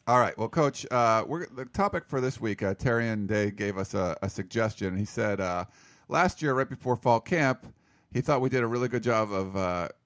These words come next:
talking to you and breaking down each of the positions and talking about what these guys need to do in order for the team to be successful. And I thought we could go through, we won't be able to get through everything in this,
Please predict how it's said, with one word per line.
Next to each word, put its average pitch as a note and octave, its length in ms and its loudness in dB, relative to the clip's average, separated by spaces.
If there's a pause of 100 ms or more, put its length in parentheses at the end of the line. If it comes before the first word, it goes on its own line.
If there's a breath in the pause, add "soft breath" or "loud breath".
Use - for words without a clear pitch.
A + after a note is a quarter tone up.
talking C#3 300 2
to B2 60 0
you A#2+ 240 0
and G2+ 140 -4
breaking A#2 400 -2
down G2+ 320 -2
each A#2 200 -4
of A2 60 0
the G2 40 -4
positions G#2 600 -4
and F2+ 100 -6
talking G2+ 220 0
about F#2+ 240 -2
what G#2 180 -2
these G#2 200 -4
guys F#2+ 320 -2
need G#2+ 220 -4
to G#2+ 100 -2
do A2 480 2 (520 soft breath)
in A#2+ 160 2
order C3 260 6
for B2 160 -4
the A2 100 2
team B2 320 0
to A2 100 0
be G2+ 140 0
successful. G2+ 600 0
And G2+ 80 4
I B2+ 60 0
thought D#3 180 4
we C#3 80 2
could A2 180 -4
go A2+ 160 4
through, A2 480 4 (320 soft breath)
we C#3+ 80 4
won't E3+ 140 6
be D#3+ 60 6
able C3+ 120 4
to A#2 60 0
get A2 180 -2
through A2+ 200 2
everything A2 400 2
in G2 100 0
this, C#3+ 220 -4